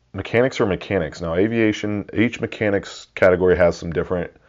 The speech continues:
uh, things about it, but, uh, if you're a mechanic, an auto mechanic, you get your hands dirty, you get your hands dirty in aviation too.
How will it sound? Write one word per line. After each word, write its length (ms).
uh, 540
things 340
about 420
it, 200
but, 380
uh, 140
if 160
you're 120
a 40
mechanic, 500
an 100
auto 220
mechanic, 580
you 80
get 140
your 100
hands 300
dirty, 240
you 160
get 140
your 80
hands 260
dirty 220
in 80
aviation 560
too. 280